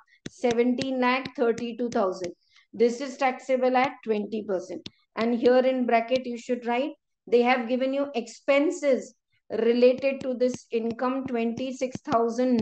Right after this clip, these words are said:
not allowed। Either you write here and finish off, dear students, or you have to write a note। अब वो नोट वोट लिखने में और टाइम लगेगा, तो बेटर है कि यहीं कर लो, ट्वेंटी फ़ाइव लाख एटी टू थाउजेंड।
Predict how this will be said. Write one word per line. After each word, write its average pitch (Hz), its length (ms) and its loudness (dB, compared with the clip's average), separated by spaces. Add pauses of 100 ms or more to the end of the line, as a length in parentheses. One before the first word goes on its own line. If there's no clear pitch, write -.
not 247 280 0 (180)
allowed। 170 320 0 (500)
Either 254 340 2
you 349 120 0
write 247 480 0
here 285 360 0
and 320 160 -6
finish 294 340 -6
off, 302 240 0
dear 277 200 0
students, 277 640 -8 (360)
or 285 200 4
you 302 100 0
have 294 180 2
to 285 120 -4
write 240 300 4
a 262 100 4
note। 214 360 -2 (400)
अब 220 80 -6
वो 233 100 0
नोट 247 340 4
वोट 262 180 2
लिखने 254 320 -2
में 254 120 -2
और 254 400 2
टाइम 254 260 0
लगेगा, 233 460 0 (460)
तो 208 80 -6
बेटर 214 400 0
है 247 60 2
कि 247 140 -4
यहीं 233 380 0
कर 226 120 0
लो, 220 160 2
ट्वेंटी 226 460 -4 (100)
फ़ाइव 233 220 0
लाख 240 380 -2 (540)
एटी 220 360 0 (120)
टू 277 200 -2 (440)
थाउजेंड। 170 480 -10